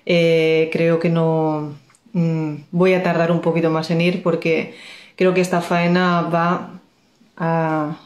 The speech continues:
a durar bastante tiempo. No es que vaya a ir cada año, pero siento que voy a tener que dar, ¿no? Un poquito a poco ya un parón. Pero bueno, eh, a ver qué está pasando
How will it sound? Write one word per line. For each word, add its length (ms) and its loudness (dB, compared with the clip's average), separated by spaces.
a 120 0
durar 320 2
bastante 920 0
tiempo. 520 0
No 180 2
es 120 -2
que 200 0
vaya 200 0
a 40 2
ir 140 0
cada 260 -2
año, 360 0
pero 220 2
siento 400 0
que 800 0
voy 320 0
a 80 0
tener 240 0
que 140 0
dar, 520 -2
¿no? 600 0
Un 200 -2
poquito 340 0
a 100 0
poco 260 0
ya 140 0
un 160 -2
parón. 360 -4
Pero 200 4
bueno, 340 2
eh, 600 2
a 100 0
ver 140 0
qué 60 0
está 200 0
pasando 600 0